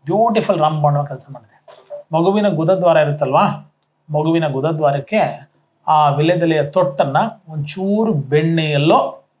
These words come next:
ಅಥವಾ ಆಲೋವೆರಾ ಲೋಳೆ ಸರದ ಫ್ರೆಶ್ ಲೀಫ್ನ ಜೆಲ್ಲಲ್ಲೋ ಚೆನ್ನಾಗಿ ಹಿಂಗೆ ಸ್ಮಿಯರ್ ಮಾಡ್ಕೊಂಡು, ಗುದದ್ವಾರಕ್ಕೆ ಒಂಚೂರು ಹೀಗೆ ಪ್ರೆಸ್ ಮಾಡಿ ಹಿಂಗೆ ತೆಗೆದುಬಿಟ್ರೆ ಸಾಕು. ತಾಯಿನೇ ಮಾಡ್ಬೇಕು ಅಥವಾ ತಂದೆ ಮಾಡ್ಬೇಕು,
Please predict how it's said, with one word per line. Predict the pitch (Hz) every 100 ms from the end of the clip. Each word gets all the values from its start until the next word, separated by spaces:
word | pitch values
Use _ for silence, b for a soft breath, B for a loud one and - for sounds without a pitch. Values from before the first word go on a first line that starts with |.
| _ 165
ಅಥವಾ | 147 185 240 - -
ಆಲೋವೆರಾ | 151 165 151 147 131 - - 151
ಲೋಳೆ | 165 175
ಸರದ | 147 147 147
ಫ್ರೆಶ್ | 147 170 165 -
ಲೀಫ್ನ | 165 151 160
ಜೆಲ್ಲಲ್ಲೋ | 135 147 156 135 226 - B B _
ಚೆನ್ನಾಗಿ | 170 165 143
ಹಿಂಗೆ | 147 131
ಸ್ಮಿಯರ್ | 156 156 170
ಮಾಡ್ಕೊಂಡು, | 151 131 - 120 147 190 190 - _ _ - 135
ಗುದದ್ವಾರಕ್ಕೆ | 151 175 160 143 139 - 202 -
ಒಂಚೂರು | 147 - - 180 196 214 226
ಹೀಗೆ | 147 156 131 - _ _ _ _
ಪ್ರೆಸ್ | - 180 -
ಮಾಡಿ | 175 156 202
ಹಿಂಗೆ | - _ - 160
ತೆಗೆದುಬಿಟ್ರೆ | 147 147 147 170 143
ಸಾಕು. | 120 - _ b b b _
ತಾಯಿನೇ | - 139 156 180
ಮಾಡ್ಬೇಕು | 170 165 165 180
ಅಥವಾ | 160
ತಂದೆ | 147 143 156
ಮಾಡ್ಬೇಕು, | 147 139 139 143 233